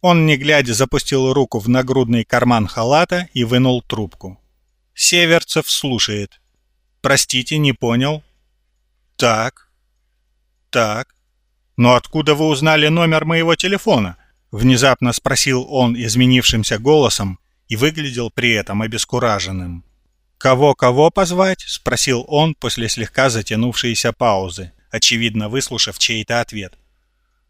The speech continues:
"Ну ладно". Теперь в его голосе была растерянность. Он протянул мобильный телефон Виктору Ивановичу. "Вас, кажется. Если я только правильно понял этого... этого...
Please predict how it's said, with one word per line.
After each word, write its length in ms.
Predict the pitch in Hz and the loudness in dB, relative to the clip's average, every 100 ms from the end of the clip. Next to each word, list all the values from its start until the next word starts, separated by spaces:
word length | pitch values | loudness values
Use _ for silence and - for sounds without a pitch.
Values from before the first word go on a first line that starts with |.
| _ | _
"Ну 880 | 104 104 107 110 110 113 117 127 143 | -6 -2 0 2 2 2 2 2 0
ладно". 640 | 143 131 113 107 123 135 - _ _ _ _ | 2 4 2 0 -2 -2 -6 _ _ _ _
Теперь 400 | 127 - 135 143 | -6 0 0 0
в 60 | |
его 320 | 110 117 113 107 | -8 -4 -2 -2
голосе 460 | 117 131 131 151 | -4 -4 -2 -4
была 320 | 117 110 104 | -4 -4 -2
растерянность. 800 | 110 104 - 107 95 92 90 - _ _ _ _ _ _ | -2 -4 -6 -8 -8 -12 -14 -20 _ _ _ _ _ _
Он 220 | 160 147 | 2 2
протянул 500 | - 139 - 147 135 | 2 -2 0 0 2
мобильный 560 | 127 131 127 127 120 117 | 2 2 2 2 2 0
телефон 540 | - 113 110 147 156 | -2 -6 0 0 0
Виктору 500 | 110 120 - 120 123 131 | -2 -4 -4 -6 -6 -4
Ивановичу. 920 | 131 117 107 98 95 92 - 92 87 _ _ _ _ _ | 0 2 0 -2 -10 -10 -10 -10 -20 _ _ _ _ _
"Вас, 340 | 117 156 123 | 2 2 2
кажется. 600 | - 107 98 95 - 92 _ _ _ _ _ | -2 -4 -4 -8 -14 -14 _ _ _ _ _
Если 420 | 110 120 139 139 | -12 -2 -2 0
я 120 | 139 135 | 0 0
только 320 | 131 120 135 | -2 -2 -2
правильно 520 | - 143 135 131 127 | 0 2 2 2 0
понял 460 | _ 135 127 123 123 | _ 0 2 2 2
этого... 480 | 117 120 117 113 - _ _ _ _ _ _ | 0 0 0 -2 -4 _ _ _ _ _ _
этого... 600 | 139 127 123 117 120 | -2 0 0 2 0